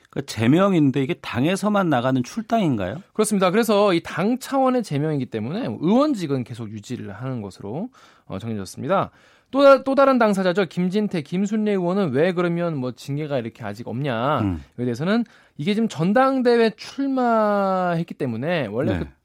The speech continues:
Speaker 2: 당규에 있더라고요. 그런 게
Speaker 1: 음.
Speaker 2: 이제 이런 거 나-, 서-, 선거에 출마한 사람은, 어, 당장 징계하지 않고 유예한다 이런 게 있어가지고 이에 따라서, 어, 윤리위 회부 징계를 유예받는 당규에 따른 판단으로 징계가 유예가 된 겁니다.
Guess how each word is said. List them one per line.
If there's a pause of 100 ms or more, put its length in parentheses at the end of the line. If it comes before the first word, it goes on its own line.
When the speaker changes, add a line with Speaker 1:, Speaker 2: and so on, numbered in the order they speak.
Speaker 2:
당규에
있더라고요.
그런
게
Speaker 1:
음.
Speaker 2:
이제
이런
거
나-,
서-, (220)
선거에
출마한
사람은, (240)
어,
당장
징계하지
않고
유예한다
이런
게
있어가지고 (360)
이에
따라서, (320)
어, (260)
윤리위
회부
징계를
유예받는
당규에 (100)
따른
판단으로
징계가
유예가
된
겁니다.